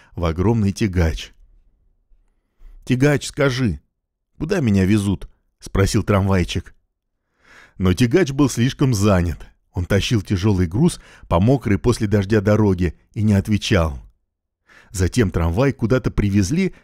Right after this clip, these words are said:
и накрыли тканью. Было тихо, и трамвай придремал. Утром трамвай проснулся от шума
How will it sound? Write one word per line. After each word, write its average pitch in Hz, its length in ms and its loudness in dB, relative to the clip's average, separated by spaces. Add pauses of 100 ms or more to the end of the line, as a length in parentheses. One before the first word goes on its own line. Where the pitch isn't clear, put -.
(180)
и 110 60 -2
накрыли 120 420 2
тканью. 82 640 0 (760)
Было 73 280 -2
тихо, - 420 -2 (300)
и - 80 -4
трамвай 95 580 -2 (280)
придремал. 90 760 0 (1400)
Утром 151 380 2
трамвай 98 360 2
проснулся 139 600 0
от - 240 -6
шума 180 360 0